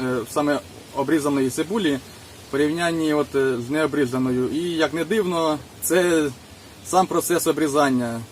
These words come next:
Це насправді так дуже багато займає часу. І,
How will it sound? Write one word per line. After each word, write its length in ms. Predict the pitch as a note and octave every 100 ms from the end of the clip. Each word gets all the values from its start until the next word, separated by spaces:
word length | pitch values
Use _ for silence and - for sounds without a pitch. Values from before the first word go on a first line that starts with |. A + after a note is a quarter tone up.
| -
Це 220 | - F#3
насправді 840 | F3+ D#3 E3 E3+ D3 D3+ D3+ D3 C3 B2+ - -
так 240 | - D#3 C3
дуже 320 | C3+ D#3+ D#3+
багато 320 | D3 E3 D#3+
займає 340 | D3 D#3 D#3+ D#3
часу. 440 | - F#3 - B2+
І, 420 | B2 C#3+ D3+ D3